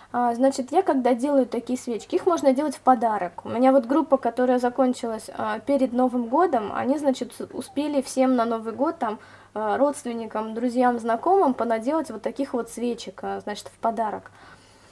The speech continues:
А, наверно, хорошо ее заворачивать в фольгу.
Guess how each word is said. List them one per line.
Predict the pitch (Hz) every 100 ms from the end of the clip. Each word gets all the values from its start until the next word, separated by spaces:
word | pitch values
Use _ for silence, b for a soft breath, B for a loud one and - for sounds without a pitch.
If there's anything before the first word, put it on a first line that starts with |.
| B B
А, | - 117 117 117 -
наверно, | 214 247 359 392 302
хорошо | 277 254 269 339 359 392 - _ _ _ _ _ _ - -
ее | 226 247 254 330
заворачивать | 262 240 247 277 269 254
в | -
фольгу. | 254 254 220 208